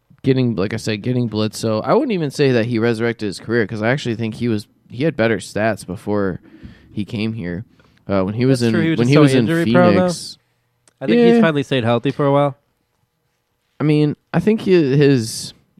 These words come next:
Speaker 1: I sort of agree with you to some extent. I think his injury proneness was a little bit overstated. Um,
Speaker 2: He
Speaker 1: I mean,
Speaker 2: didn't
Speaker 1: he
Speaker 2: have the
Speaker 1: played, he
Speaker 2: motivation.
Speaker 1: played seventy-one games last year. He averaged just under eighteen points a game. This year, he's averaging under sixteen points a game.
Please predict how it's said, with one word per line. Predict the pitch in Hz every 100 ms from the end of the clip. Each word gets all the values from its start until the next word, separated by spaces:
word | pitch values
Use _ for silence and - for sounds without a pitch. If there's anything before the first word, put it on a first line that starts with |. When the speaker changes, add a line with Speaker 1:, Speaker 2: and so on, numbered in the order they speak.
| _ _ _ - - - - _ _ -
Speaker 1:
I |
sort | 170 190 185
of | 147
agree | 123 120 117
with | 113
you | 113
to | 107
some | 107 104 110
extent. | 117 123 120
I |
think | 113 131
his | 143 117
injury | 98 104 117 117 113
proneness | - 110 107 107 113
was | 92 104
a |
little | 90 98 110
bit | 110
overstated. | 104 113 113 - 113 110 110 113 - - - _ -
Um, | 92 95 85 - - _ _ _ _ _ _ _ _ _ _ _
Speaker 2:
He | 117
Speaker 1:
I |
mean, | 113
Speaker 2:
didn't | 110
Speaker 1:
he |
Speaker 2:
have | 135
the | 131
Speaker 1:
played, | 143
he | 127
Speaker 2:
motivation. | 131 -
Speaker 1:
played | 190 165
seventy-one | 160 147 143 135 127
games | 120 113 113
last | 113 104 110 110
year. | 107
He | 101 104 -
averaged | 101 98 101 120
just | 113 107
under | 110 101 92
eighteen | 98 - 98 95
points | 85 87 95 92 - - - _ _ -
a | 98
game. | 104 104 98
This | 107 113
year, | 110 107
he's | 101
averaging | 101 98 98 101 92 69
under | 104 85
sixteen | - 123 - - 107
points | 87 92 87 -
a |
game. | 76 90 87 85 98